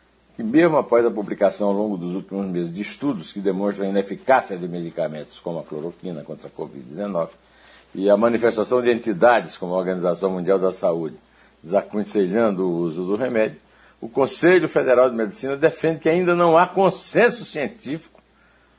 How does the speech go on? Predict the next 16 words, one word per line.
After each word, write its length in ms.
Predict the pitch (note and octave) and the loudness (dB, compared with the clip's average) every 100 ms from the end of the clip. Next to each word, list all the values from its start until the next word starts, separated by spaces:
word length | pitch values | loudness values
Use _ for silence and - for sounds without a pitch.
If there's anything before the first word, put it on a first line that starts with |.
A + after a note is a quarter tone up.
| _ | _
sobre 380 | - - D#3 C3+ | -10 -2 0 2
o 40 | |
uso 360 | G2 A2 G#2 - _ _ _ - | 0 0 -2 -10 _ _ _ -4
dessas 360 | A2 - F2+ E2 | -2 -2 -6 -4
drogas 360 | E2+ F2 F#2+ | -4 -2 -4
no 80 | F#2 | -4
tratamento 440 | F#2 F2+ D#2+ E2 - | -6 -6 -6 -8 -6
precoce 460 | F2+ E2 E2 - | -6 -6 -8 -6
da 80 | E2 | -8
doença. 320 | D#2 C2+ - - - _ | -8 -12 -16 -20 -20 _
Uma, 240 | B3 A#3+ | -2 -2
uma 220 | - B3 A#3+ | 0 -2 0
das 180 | G#3+ | 0
personagens 640 | - D#3+ - F#2+ A2 F#2+ F#2 | 2 -2 0 0 0 -2 -4
mais 300 | A2 C#3 E3 | -2 -2 0
grotescas, 1120 | C3+ C3+ - - D#3 E3 E3 - - A1+ - | 4 4 4 4 6 6 4 -8 -10 -14 -20